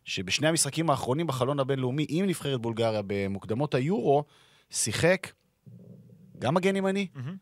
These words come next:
Speaker 1: וגם מגן שמאלי. ובגלל שהוא גם טוב באלמנטים התקפי-, התקפיים, אז יכול להיות גם כנף ימין וגם כנף שמאל. והוא יכול לשחק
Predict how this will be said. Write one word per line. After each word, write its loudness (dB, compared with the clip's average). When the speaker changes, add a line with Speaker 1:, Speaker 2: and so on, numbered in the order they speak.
Speaker 1:
וגם 2
מגן 0
שמאלי. -6
ובגלל -2
שהוא -2
גם 0
טוב 0
באלמנטים 2
התקפי-, 0
התקפיים, 0
אז 0
יכול 0
להיות -2
גם 4
כנף 0
ימין -2
וגם 2
כנף -2
שמאל. -8
והוא 4
יכול 4
לשחק 0